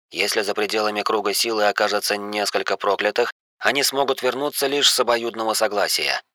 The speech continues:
Гибель в пределах единого пристанища приведёт к развоплощению аватары. В пределах единого пристанища не действуют эффекты от грехов". Развоплощение,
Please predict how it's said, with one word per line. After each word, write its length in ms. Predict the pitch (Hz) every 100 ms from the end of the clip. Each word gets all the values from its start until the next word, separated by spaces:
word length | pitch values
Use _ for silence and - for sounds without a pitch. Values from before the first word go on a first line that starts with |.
| _ _ -
Гибель 300 | 123 143 147
в 40 |
пределах 460 | - 135 131 131 123
единого 380 | 120 120 120 117
пристанища 720 | 117 113 113 113 110 120 110 - _
приведёт 420 | 110 120 127 139
к 80 | -
развоплощению 800 | 123 120 120 120 - 123 120 117 120
аватары. 540 | 110 110 98 78 - - _ _
В 80 | -
пределах 440 | 110 104 104 101
единого 380 | 107 107 104 101
пристанища 720 | 101 95 110 120 123 139 131 _
не 140 | - 139
действуют 600 | 120 131 - 139 139 -
эффекты 500 | 127 117 - 110 -
от 220 | 113 - 101
грехов". 540 | 101 101 76 - - _ _ _ _ _ _ _ _ _ _
Развоплощение, 1080 | 98 98 104 101 104 - 131 113 87 78 -